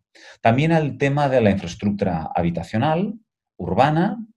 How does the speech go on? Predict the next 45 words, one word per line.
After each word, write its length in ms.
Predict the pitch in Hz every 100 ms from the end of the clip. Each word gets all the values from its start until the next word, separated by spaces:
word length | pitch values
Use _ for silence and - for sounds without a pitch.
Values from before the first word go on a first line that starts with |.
| _ _ - -
y 60 |
luego 260 | 180 190 196
el 80 | 165
grado, 440 | 151 151 180 180 147
hay 120 | 175
otro 300 | 190 170 160
tema 220 | 165 147
aquí 220 | 127 165
en 300 | 143 104 95
factores 320 | 107 104 117
estructurales 480 | 110 123 131 143 135
que 80 | 127
es 60 | 104
el 100 | 104
grado 280 | 107 110
de 160 | 104 107
madurez 500 | 107 104 87 82 -
cívica, 440 | - 85 - - _ _
es 80 | -
decir, 140 | 117
la 120 | 117 113
cultura 360 | 123 160 143
política 580 | - 107 110 107 - 87
de 100 | 87
cada 220 | 101 101
país, 420 | 107 151 202 202 - - - -
y 80 | 147
eso 160 | 160 170
significa 500 | 165 139 135 151 151
cuál 180 | 131
es 220 | 135 143 - - -
un 120 | 131
poquito 420 | 131 110 113 156
la, 460 | 135 110 95 90 90
las 440 | 95 90 87 85 -
percepciones 680 | 107 104 101 - 151 139
de 80 | 127
los 160 | 123 117
ciudadanos 360 | 135 143 147
respecto 440 | 131 110 - 135 135
a 40 |
la 80 | 113
confianza 440 | 117 107 143 139
que 100 | 127
tienen, 380 | 107 92 82 76